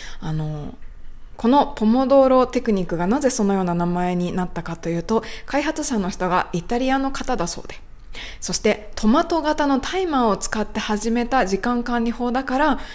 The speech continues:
ポモドーロテクニックっていう名前になったそうです。はい。なんかこのあたりもちょっと女子の心をくすぐる感じがするなと思ったんですけど、どうですか？はい。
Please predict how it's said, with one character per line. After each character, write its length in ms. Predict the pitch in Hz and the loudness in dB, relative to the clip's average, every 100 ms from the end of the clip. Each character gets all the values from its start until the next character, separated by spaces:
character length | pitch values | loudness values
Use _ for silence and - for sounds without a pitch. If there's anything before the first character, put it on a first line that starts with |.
| - - - - - | -16 -18 -16 -12 -4
ポ 100 | 190 | 2
モ 160 | 196 185 | 6 6
ド 100 | 180 | 6
ー 40 | |
ロ 120 | 180 | 4
テ 120 | 202 | 2
ク 100 | 196 | -2
ニ 160 | 175 170 | -2 -4
ッ 20 | |
ク 120 | - | -2
っ 20 | 226 | 0
て 160 | - | 2
い 60 | 185 | 2
う 40 | |
名 140 | 175 180 | 2 2
前 220 | 170 170 | 0 0
に 160 | 165 | -2
な 120 | 185 170 | -2 -4
っ 40 | |
た 160 | - 185 | -4 -6
そ 200 | 156 135 | -6 -8
う 20 | |
で 160 | - 208 | -6 -8
す。 200 | - - - - - - | -8 -14 -16 -14 -14 -10
は 180 | 160 185 | -6 -4
い。 100 | 143 - - - | -4 -8 -10 -2
な 80 | 208 | -2
ん 40 | |
か 80 | 208 | -2
こ 140 | - | 0
の 140 | 240 302 | 0 2
あ 60 | 302 | 0
た 100 | 233 | 0
り 80 | |
も 140 | 185 180 | 0 0
ち 100 | 214 | -2
ょ 20 | |
っ 20 | |
と 420 | 170 170 151 - - - - - | -2 -2 0 -2 -6 -8 -10 -4
女 140 | 208 | 0
子 140 | 214 196 | 2 0
の 100 | 165 | -2
心 340 | 175 180 180 | -2 0 2
を 40 | 170 | 2
く 80 | - | 0
す 220 | - 202 | 2 2
ぐ 80 | 185 | 2
る 100 | 196 | 2
感 240 | 190 185 | 0 0
じ 80 | 175 | 0
が 120 | 190 | -2
す 140 | - 190 | -2 -4
る 80 | 185 | -2
な 160 | 185 | -2
と 100 | 185 | -2
思 160 | 160 170 | -4 -4
っ 40 | 165 | -4
た 80 | |
ん 80 | 156 | -6
で 60 | 180 | -4
す 100 | - | -4
け 80 | 151 | -6
ど、 80 | |
ど 140 | 147 175 | -6 -6
う 40 | |
で 80 | 170 | -4
す 140 | - | -6
か？ 260 | - 190 277 - - - | -4 -4 -4 -6 -10 -4
は 240 | - - | 2 6
い。 60 | - | 6